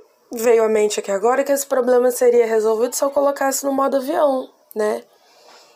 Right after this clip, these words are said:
Então, acabei de colocar.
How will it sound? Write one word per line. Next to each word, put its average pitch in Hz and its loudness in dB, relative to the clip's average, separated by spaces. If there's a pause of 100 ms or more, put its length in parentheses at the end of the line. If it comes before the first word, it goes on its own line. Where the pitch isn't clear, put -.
(200)
Então, 196 -4 (960)
acabei 202 -2
de - -6
colocar. 247 0